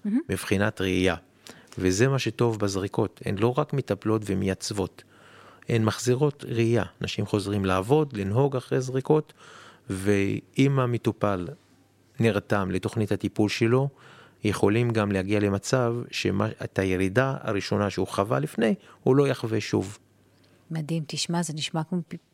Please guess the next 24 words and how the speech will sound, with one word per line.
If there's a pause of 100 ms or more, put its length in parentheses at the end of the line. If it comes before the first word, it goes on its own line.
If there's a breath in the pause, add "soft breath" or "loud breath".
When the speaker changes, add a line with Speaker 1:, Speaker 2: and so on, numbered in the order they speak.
(200)
Speaker 1:
פתרון (160)
מאוד
מאוד
מתקדם (340 soft breath)
עבור
בעיה. (520 loud breath)
אני
חייבת
לסיים
איתך (160)
בשאלה
אישית,
אם
אתה
מרשה
לי,
כמובן. (400 loud breath)
Speaker 2:
כמובן. (260)
Speaker 1:
אתה
נשוי
לאישה
שגם
היא
רופאה.